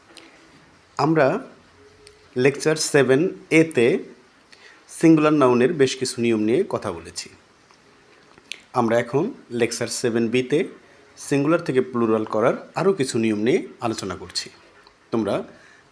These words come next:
রুল সেভেনে দেখতে পাচ্ছ, আমরা এখানে বলেছি কিছু নাউনের শেষে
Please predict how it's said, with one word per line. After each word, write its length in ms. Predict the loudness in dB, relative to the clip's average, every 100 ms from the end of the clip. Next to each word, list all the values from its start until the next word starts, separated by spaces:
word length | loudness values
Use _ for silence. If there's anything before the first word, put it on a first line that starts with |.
| _ _ _ _ _
রুল 300 | 0 4 4 2 -2
সেভেনে 500 | -4 2 2 4 2
দেখতে 260 | 2 -2 -6
পাচ্ছ, 280 | -8 -6 -2 -2 -2 -16 _ -8
আমরা 180 | -2 0
এখানে 280 | 0 0 -2 -2 -4 -12 -4
বলেছি 400 | -2 -2 -4 -8 -8 -10 _ _ _ _ _ _ -4
কিছু 320 | -2 0 0 0 -2 -6 -20 -8
নাউনের 480 | -2 2 4 4 2
শেষে 500 | -2 -2 -2 0 0